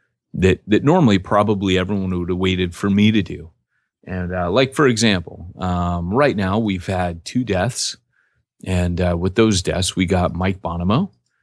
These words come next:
and, uh, he is acting as a shepherd. He's handling everything to do with those deaths. He's,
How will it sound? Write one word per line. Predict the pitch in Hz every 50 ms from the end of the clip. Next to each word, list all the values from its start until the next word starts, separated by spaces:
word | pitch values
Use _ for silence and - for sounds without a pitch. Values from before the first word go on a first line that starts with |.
| _ _ _ -
and, | - 90 90 87 87 87 85 87 80 -
uh, | 90 87 87 87 85 85 85 82 82 80
he | - 78 - - 104 101 101 107 101 101
is | 101 98 90 92 - - _ _ - -
acting | 92 95 90 - 110 104 98
as | 95 87
a | 92
shepherd. | 87 - 113 95 80 92 87
He's | 85 101 113 104 -
handling | - - 120 113 113 113 113 110 104 101 98 95 92 90 - _ -
everything | 120 123 127 139 135 117 - 131 117 107
to | 104
do | 90 95 95
with | 92 87 -
those | 87 90 87 82
deaths. | 78 - - - - - - - _ _ _ _ _ _ _ _ -
He's, | - 90 90 92 90 -